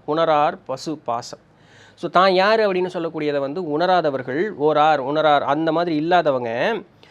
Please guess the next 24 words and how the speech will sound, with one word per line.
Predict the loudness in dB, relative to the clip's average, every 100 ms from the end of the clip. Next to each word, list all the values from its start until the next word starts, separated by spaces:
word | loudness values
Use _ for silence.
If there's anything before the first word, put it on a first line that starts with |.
| _
அவர்களுக்கு | 2 4 4 2 -2
வந்து | -4 -4
இந்த | -6 -6
பசு | -6 -4 -4 -4
பாசம், | -6 -6 -8
இறைவன் | -8 -6 -6 -6
யாரு, | -4 -4 -4
நாம் | -4 -4 -4
யாருன்னு | -4 -4 -6
சொல்லக்கூடிய | -8 -10 -8 -8
அந்த | -6
தன்மை | -6 -6 -6
அவர்களுக்கு | -6 -6 -4 -4 -4 -8 -6
தெரிவது | -2 -2 -2 -4
இல்லை. | -6 -6 -4 -4 -6 -10 _ -20 _ _ _
"வல்லன்மை | 0 2 2 0 0 0
நாதன் | 0 0 0 -2 -4 -2
அருளினின் | -2 0 0 0 -2 -2
வாழ்வுறார்." | 0 0 0 -2 -2 -6 _
So, | -10 -6
ஈசனுடைய | -4 -2 -2 -2 -2 0
அருள் | 0 0 -2
அவர்களுக்கு | -2 -4 -6 -8
கிடைப்பதில்லை. | -8 -8 -6 -8 -8